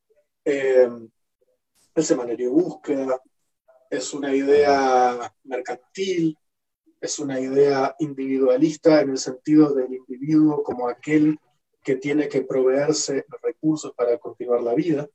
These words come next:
ese sentido de individualismo. Eh, no es un individualismo como,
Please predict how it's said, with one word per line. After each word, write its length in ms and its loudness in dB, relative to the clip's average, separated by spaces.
ese 200 -6
sentido 440 -6
de 80 0
individualismo. 760 -6
Eh, 460 0
no 200 -4
es 140 -2
un 80 -4
individualismo 640 -2
como, 180 -8